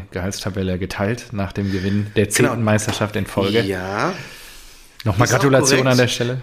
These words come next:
Speaker 1: Ja.
Speaker 2: Aber wir reden hier über Wahrscheinlichkeiten und, äh, dann hätten wir auch nicht so lange um den Champions League Platz mitspielen dürfen in der letzten Saison. Ja, und das, das ist es ja. Innerhalb der zehn Jahre gab's ja wahrscheinlich durchaus mal die Möglichkeit, das irgendwie
Speaker 1: Ja,
Speaker 2: zu
Speaker 1: die gab's
Speaker 2: erreichen.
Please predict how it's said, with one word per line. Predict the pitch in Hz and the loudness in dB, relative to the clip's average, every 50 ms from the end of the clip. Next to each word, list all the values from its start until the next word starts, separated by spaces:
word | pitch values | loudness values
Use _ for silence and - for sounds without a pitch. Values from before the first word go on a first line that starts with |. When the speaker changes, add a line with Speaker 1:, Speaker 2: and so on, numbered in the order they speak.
| - - | -6 -6
Speaker 1:
Ja. | 110 107 120 | -4 -2 0
Speaker 2:
Aber | 131 139 139 - - 123 | 2 2 2 0 0 2
wir | 135 127 | 2 4
reden | 139 143 151 | 4 2 2
hier | 147 147 143 135 127 | 2 2 2 2 2
über | 113 123 117 107 | 2 0 0 0
Wahrscheinlichkeiten | 113 - - 147 165 190 170 143 - - 110 104 107 110 131 | -2 -2 0 0 0 0 0 -2 -4 -4 -6 -4 -4 -6 -6
und, | - - 117 110 110 - - - - | -8 -8 -8 -8 -8 -10 -12 -12 -8
äh, | 110 110 110 | -6 -6 -4
dann | 110 110 107 107 104 | -4 -4 -4 -4 -4
hätten | 110 135 135 - 135 127 123 120 113 113 110 110 104 104 | -4 -4 -2 0 0 0 2 0 0 -2 -4 -4 -4 -4
wir | 127 151 185 202 190 - - | 0 2 4 4 4 2 0
auch | - - | -4 -4
nicht | 127 120 117 | -4 -4 -4
so | - 120 | -4 -4
lange | 104 107 107 107 104 | -4 -4 -4 -6 -6
um | 101 101 | -6 -6
den | 104 101 98 | -6 -6 -6
Champions | - 147 180 - 87 78 76 87 | -6 -6 -6 -8 -10 -10 -10 -12
League | 85 90 | -14 -14
Platz | - 90 87 - - | -14 -14 -14 -14 -14
mitspielen | 98 85 - - 85 85 85 85 | -16 -16 -14 -14 -12 -12 -12 -10
dürfen | 85 87 90 - 117 107 | -10 -10 -10 -8 -8 -8
in | 101 | -6
der | 98 92 | -6 -6
letzten | 92 95 92 - 107 98 | -6 -8 -8 -8 -10 -8
Saison. | 95 95 92 87 95 101 117 165 - - - - - - - - | -6 -6 -6 -6 -6 -6 -6 -8 -10 -14 -18 -20 -20 -20 -18 -14
Ja, | - 98 101 - | -8 -8 -6 -6
und | - 107 - | -4 -4 -2
das, | 71 - - - - | -2 -2 -2 -2 -2
das | 139 165 180 156 - 131 | 0 -2 -2 -2 -6 -8
ist | 120 - | -8 -6
es | 107 98 - | -6 -6 -6
ja. | 95 90 85 76 - - - - - - - _ | -6 -8 -8 -10 -12 -16 -20 -20 -20 -20 -12 _
Innerhalb | 123 131 131 131 127 - - | -2 0 2 2 0 0 0
der | 123 120 120 | -2 0 0
zehn | - - 151 156 165 175 160 | 0 0 2 2 2 2 2
Jahre | 139 139 147 160 165 160 127 123 123 | 2 0 2 2 0 0 0 -2 -4
gab's | - 113 110 - - | -4 -4 -6 -4 -4
ja | 120 110 | -4 -6
wahrscheinlich | 107 - 113 110 104 101 | -6 -6 -6 -6 -8 -8
durchaus | - 113 110 117 113 - - | -8 -8 -8 -8 -8 -8 -8
mal | 107 | -8
die | 98 98 | -8 -6
Möglichkeit, | 98 107 120 117 117 113 - - - 78 76 - | -6 -6 -6 -6 -8 -10 -12 -14 -16 -16 -16 -12
das | 82 - - - | -10 -10 -10 -8
irgendwie | 87 104 123 | -4 0 2
Speaker 1:
Ja, | 120 131 147 160 156 | 4 4 4 4 4
Speaker 2:
zu | 131 113 | 2 2
Speaker 1:
die | 101 | 2
gab's | 110 107 110 110 - - | 4 4 4 4 2 2
Speaker 2:
erreichen. | 113 104 95 - | 2 2 0 -2